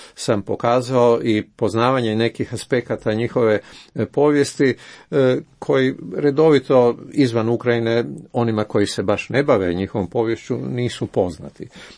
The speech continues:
Ali ponajprije, i vi ste to rekli u svom pitanju, to su ljudi, e, kojima treba pomoći i ja mislim da je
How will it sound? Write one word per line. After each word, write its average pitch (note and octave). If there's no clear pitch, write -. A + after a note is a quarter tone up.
Ali A2
ponajprije, G2+
i A#2
vi A2
ste F#2+
to F#2
rekli G2
u F#2+
svom G2+
pitanju, C3+
to B2+
su -
ljudi, C3
e, A2
kojima G#2+
treba G#2+
pomoći G2+
i F#2+
ja G2+
mislim G#2
da G2+
je G2